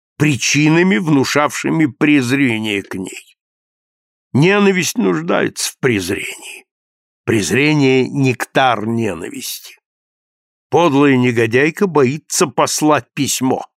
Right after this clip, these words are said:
думал я. Как вы видите, я не брезговал даже ругательствами.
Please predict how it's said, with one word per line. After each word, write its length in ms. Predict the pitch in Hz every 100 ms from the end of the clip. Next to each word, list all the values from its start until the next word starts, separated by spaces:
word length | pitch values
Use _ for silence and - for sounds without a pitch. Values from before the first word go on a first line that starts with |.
| _ -
думал 400 | 143 131 123 120
я. 320 | 104 101 - _ _ _ _ _ _ _ _ _
Как 240 | - 117 -
вы 100 | 120
видите, 540 | 104 120 160 170 -
я 380 | 202 147 143 147
не 180 | 175 208
брезговал 680 | 175 151 127 127 160 175
даже 320 | 170 143 139 156
ругательствами. 1080 | 180 156 113 - - - - - - -